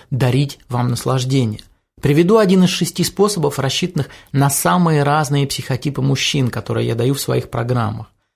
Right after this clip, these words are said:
Так называемый метод смещения фокуса внимания или подмены причины.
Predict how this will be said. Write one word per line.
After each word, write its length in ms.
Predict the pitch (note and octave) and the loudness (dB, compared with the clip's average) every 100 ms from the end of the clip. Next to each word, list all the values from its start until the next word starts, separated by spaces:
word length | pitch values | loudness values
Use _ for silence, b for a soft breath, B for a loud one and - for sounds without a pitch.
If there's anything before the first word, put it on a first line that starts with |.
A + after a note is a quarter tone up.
| _ | _
Так 200 | - - | -8 0
называемый 720 | D3 C#3 D#3+ F#3 G3 F3+ D#3+ B B | 0 2 4 4 4 2 0 B B
метод 400 | C#3+ D#3 E3+ D3+ | 0 2 0 -2
смещения 680 | - C#3+ C3+ - F3 D#3+ D3 | 0 0 2 2 2 2 0
фокуса 420 | C#3 D3 C#3+ - | 0 0 0 -2
внимания 720 | A#2+ B2+ C3+ D#3+ F#3+ F3 B2 B B - | 0 2 2 2 2 0 -2 B B 0
или 360 | D#3 D3 - - | 2 2 -2 -4
подмены 480 | C#3+ B2 C#3 D3+ D3+ | -4 2 2 4 2
причины. 540 | C#3 C#3 - C3+ A2+ | 0 -2 -2 -2 -4